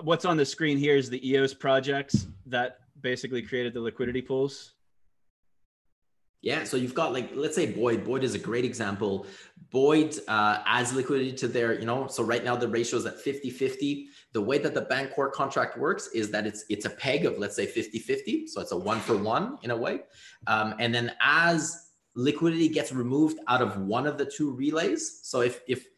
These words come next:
Speaker 2: if, let's say, B N T token goes down because a lot of people want to buy or want to get the B N T token because they want to sell the Boyd token, then that peg starts moving in one direction.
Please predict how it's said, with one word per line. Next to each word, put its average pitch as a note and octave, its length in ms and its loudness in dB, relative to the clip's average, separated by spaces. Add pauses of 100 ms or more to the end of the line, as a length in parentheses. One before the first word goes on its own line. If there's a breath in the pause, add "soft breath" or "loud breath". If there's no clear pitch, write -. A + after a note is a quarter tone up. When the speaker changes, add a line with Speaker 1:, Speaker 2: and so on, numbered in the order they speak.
(220)
Speaker 2:
if, A#2+ 260 0
let's C3 180 -2
say, A#2+ 160 4
B C#3+ 160 4
N D#3 100 2
T D#3 160 -2
token D3 380 0
goes A#2+ 200 0
down C#3 260 0
because B2 240 -2
a A#2+ 40 0
lot A#2 200 2
of A#2 100 -4
people B2+ 320 -2
want A2 220 -6
to A2+ 100 -4
buy A#2+ 540 0 (240)
or G2+ 80 -6
want A#2+ 160 -4
to A#2 80 -10
get A#2+ 180 -2
the B2 80 -4
B A#2 160 -4
N A#2+ 80 -6
T B2+ 120 -8
token A#2+ 300 -2
because G#2 220 -6
they A2+ 80 0
want G#2 200 -2
to G#2 60 -12
sell A#2+ 300 0
the G#2+ 80 -2
Boyd B2+ 260 -2
token, F#3+ 380 -4 (260 loud breath)
then C3+ 180 -4
that A#2 200 -8
peg F3+ 460 0 (260)
starts - 340 0
moving C#3+ 280 0
in A#2+ 160 -2
one B2+ 100 -2
direction. C3+ 640 -2